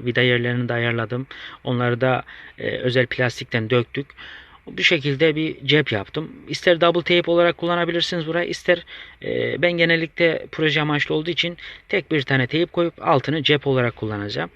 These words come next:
E, uzun yoldan veya uzun yola çıkanlar için gayet ideal bir çözüm. Bu eksiklik, bana göre eksiklik, belki size göre de eksikliktir. E, temin edebilirsiniz.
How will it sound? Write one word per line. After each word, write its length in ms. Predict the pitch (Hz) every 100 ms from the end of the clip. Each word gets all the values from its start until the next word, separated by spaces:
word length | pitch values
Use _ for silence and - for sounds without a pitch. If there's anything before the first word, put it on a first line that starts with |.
| - - - - -
E, 140 | -
uzun 260 | 156 147 156
yoldan 500 | 147 139 143 143 - -
veya 240 | 123 135 147
uzun 200 | 139 151
yola 200 | 139 131
çıkanlar 380 | - 143 139
için 200 | 110 156
gayet 300 | 143 143 131
ideal 440 | - 139 139 123 104
bir 200 | - - -
çözüm. 360 | 113 107 160 - _ -
Bu 400 | 113 139 131 147
eksiklik, 580 | 135 - 135 - 117 143
bana 240 | 202 180
göre 240 | 147 143
eksiklik, 440 | 135 - - 151 139
belki 220 | 143 135
size 240 | 131 139
göre 240 | 131 131 131
de 80 | 123
eksikliktir. 640 | 123 131 - - 151 165 - - - - -
E, 480 | - 107 95 95 - 139
temin 320 | - 151 139
edebilirsiniz. 760 | 135 131 131 127 - 110 143 -